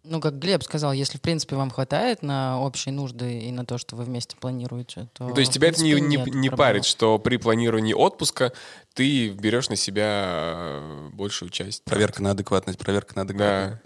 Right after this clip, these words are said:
Speaker 2: Да.
Speaker 1: Нет, ну это же просто вы все делите поровну. Ну, у нас так, по крайней мере, мы все делим поровну. Если случаются моменты жизни, когда у кого-то меньше денег, у кого-то больше, у нас такие были, у нас как раз так и есть, типа качели,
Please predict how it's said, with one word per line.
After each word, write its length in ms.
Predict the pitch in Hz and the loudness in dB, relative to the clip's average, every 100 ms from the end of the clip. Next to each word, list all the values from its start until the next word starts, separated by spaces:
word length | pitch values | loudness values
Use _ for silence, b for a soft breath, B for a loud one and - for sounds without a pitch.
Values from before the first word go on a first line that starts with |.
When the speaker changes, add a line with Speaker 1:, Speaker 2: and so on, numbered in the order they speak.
| - 151 | -12 0
Speaker 2:
Да. 60 | |
Speaker 1:
Нет, 160 | 180 202 | 2 4
ну 120 | 170 | 4
это 240 | 151 160 175 | 2 2 2
же 100 | 175 | 2
просто 360 | 196 196 - 147 | 2 2 2 -2
вы 80 | |
все 180 | 147 196 | 2 0
делите 320 | 185 165 160 | 0 -2 -2
поровну. 520 | - 165 147 139 131 131 | 0 2 2 0 -2 2
Ну, 180 | 147 | 2
у 40 | 143 | 2
нас 180 | 135 120 | 0 -2
так, 180 | 120 - | -6 -8
по 80 | |
крайней 220 | - 123 117 | -8 -6 -6
мере, 160 | 113 | -6
мы 140 | 120 123 | -6 -6
все 160 | 143 | -4
делим 220 | 135 139 135 | -4 -4 -2
поровну. 360 | 131 117 113 | -4 -4 -4
Если 400 | 123 143 160 143 | 0 0 -2 -6
случаются 440 | 123 156 160 151 151 | -6 -4 -2 -2 -2
моменты 300 | 147 139 143 | -4 -4 -4
жизни, 240 | 147 143 | -4 -4
когда 320 | 127 131 139 | -4 -6 -4
у 20 | 131 | -4
кого-то 320 | 139 135 127 | -4 -4 -4
меньше 300 | 151 247 202 | -4 -2 -2
денег, 240 | 151 135 | -2 -2
у 60 | 120 | -4
кого-то 280 | 135 131 135 | -6 -6 -4
больше, 260 | 123 - | -6 -4
у 40 | 131 | -6
нас 100 | 127 | -6
такие 240 | 139 131 | -8 -8
были, 200 | 123 117 | -10 -8
у 40 | |
нас 140 | 117 - | -8 -10
как 120 | 120 | -10
раз 100 | 127 | -8
так 180 | - 131 | -8 -8
и 40 | |
есть, 200 | 120 - | -10 -12
типа 180 | - - | -16 -10
качели, 400 | 143 - 120 127 | -8 -6 -6 -8